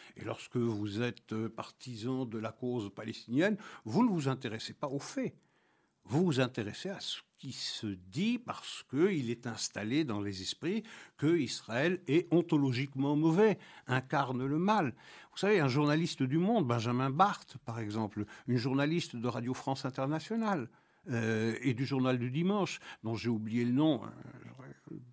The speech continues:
par charité, c'est mieux d'ailleurs que je ne m'en rappelle pas, euh, qui disait, euh, euh, qui disait très clairement à quelqu'un qui était intervenu sur les réseaux sociaux pour dire que Israël, c'est le mal incarné,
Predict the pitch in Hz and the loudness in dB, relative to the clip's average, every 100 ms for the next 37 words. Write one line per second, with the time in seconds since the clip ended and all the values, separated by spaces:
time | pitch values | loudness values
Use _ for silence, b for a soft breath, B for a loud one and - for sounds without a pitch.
0 | _ - - 107 113 - 120 - 98 113 | _ -8 -4 -4 -4 -4 -4 -6 -8 -6
1 | 110 110 113 - 104 95 101 104 113 - | -4 -4 -6 -6 -6 -4 -4 -2 -4 -6
2 | 135 233 196 B B B 123 117 113 113 | -2 -2 -2 B B B -4 -2 -2 -4
3 | - 110 123 131 170 135 110 B B - | -8 -6 -2 4 4 4 0 B B -6
4 | 113 110 113 123 110 113 135 - 139 - | -4 -4 -6 -4 -2 0 0 0 -2 0
5 | 131 156 196 214 123 107 - - 117 - | 0 2 2 0 -2 -6 -6 -2 -2 0
6 | 147 139 127 - 113 113 113 104 117 120 | -2 -2 -6 -6 -6 -8 -6 -4 -4 -4
7 | 107 107 107 107 117 123 - 131 120 107 | -6 -4 -4 -4 -4 -6 -6 -6 -6 -6
8 | 113 123 - 113 104 - 127 120 - 101 | -6 -6 -6 -8 -6 -8 -6 -6 -6 -6
9 | 104 113 110 107 117 117 202 | -4 -4 -4 -4 -4 0 0